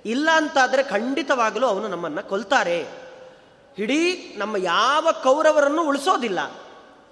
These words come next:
ಯಾಕೆ ಅಂದರೆ ಅದಕ್ಕೆ ಅವನು ಕಾರಣ ಹೇಳ್ತಾನೆ, ಬೇರೆ ಯಾವುದೇ ಕಾರಣಗಳಿದ್ರೂ ಬಿಟ್ಬಿಡ್ತಾ ಇದ್ರು,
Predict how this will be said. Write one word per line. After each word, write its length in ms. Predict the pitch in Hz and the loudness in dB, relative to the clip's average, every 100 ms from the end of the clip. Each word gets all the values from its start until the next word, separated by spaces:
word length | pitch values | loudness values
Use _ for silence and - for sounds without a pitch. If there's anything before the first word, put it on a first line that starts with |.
| _ _ | _ _
ಯಾಕೆ 360 | 175 202 285 269 | -2 -2 0 0
ಅಂದರೆ 400 | 214 214 202 175 240 - - - - - - _ | 0 -2 0 -2 -4 -10 -16 -20 -20 -20 -20 _
ಅದಕ್ಕೆ 240 | 180 226 214 | -8 -6 -4
ಅವನು 140 | 208 | -4
ಕಾರಣ 300 | 208 196 294 | 0 0 2
ಹೇಳ್ತಾನೆ, 560 | 254 240 240 208 185 196 226 - - - - - _ _ - _ _ - | 0 0 0 0 0 -4 -6 -16 -20 -20 -20 -20 _ _ -20 _ _ -12
ಬೇರೆ 400 | 165 214 247 247 | -6 0 4 4
ಯಾವುದೇ 460 | 220 220 240 262 | 2 0 4 4
ಕಾರಣಗಳಿದ್ರೂ 720 | 254 247 247 254 247 247 196 277 | 4 2 2 2 -2 -2 -2 -4
ಬಿಟ್ಬಿಡ್ತಾ 420 | 254 262 339 330 | -4 -4 -2 2
ಇದ್ರು, 340 | 269 208 165 | 2 0 -4